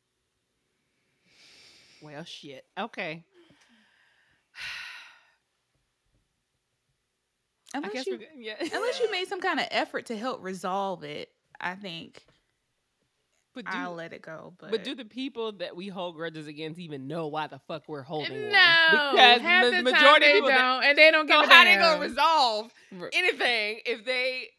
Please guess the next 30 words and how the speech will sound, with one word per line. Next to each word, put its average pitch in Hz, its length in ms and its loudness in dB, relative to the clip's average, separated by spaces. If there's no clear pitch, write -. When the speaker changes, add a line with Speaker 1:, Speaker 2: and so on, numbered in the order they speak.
Speaker 1:
don't 262 300 -6
fucking 254 320 -4
know? 202 260 2
'Cause 202 160 -6
I 240 140 4
know 226 340 -4
everyone 262 440 0
that 196 100 -2
I've 233 160 2
ever 214 180 -4
held 185 180 -2
a 170 40 -8
grudge 165 260 -6
against, 156 440 -12
except 185 360 -12
for 156 100 -12
the 139 100 -12
most 151 280 -12
obvious 160 400 -4
people, 139 440 -14
they 240 80 -4
don't 640 260 4
fucking 494 180 4
know. 571 120 6
<laughs> - 40 -18
They 330 160 6
have 233 140 -2
no 262 180 0
fucking 269 300 -2
idea. 180 400 0